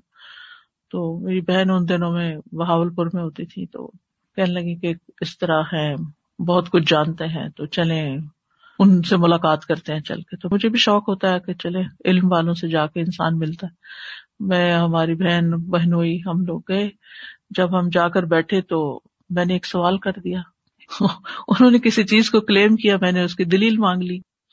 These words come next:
اتنا غصہ انہوں نے کیا، اتنا غصہ،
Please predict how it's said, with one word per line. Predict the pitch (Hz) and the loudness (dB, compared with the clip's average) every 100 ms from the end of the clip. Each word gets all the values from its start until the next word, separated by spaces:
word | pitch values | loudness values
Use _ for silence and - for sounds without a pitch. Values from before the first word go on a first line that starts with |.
| _ _ _ | _ _ _
اتنا | 185 - 175 190 | -6 -2 2 2
غصہ | 185 170 - | 2 -4 -4
انہوں | 170 160 160 | -4 -4 -6
نے | 151 | -8
کیا، | 170 180 170 | -10 -6 -2
اتنا | 180 - 220 175 - | -2 0 2 2 2
غصہ، | 202 - | -2 0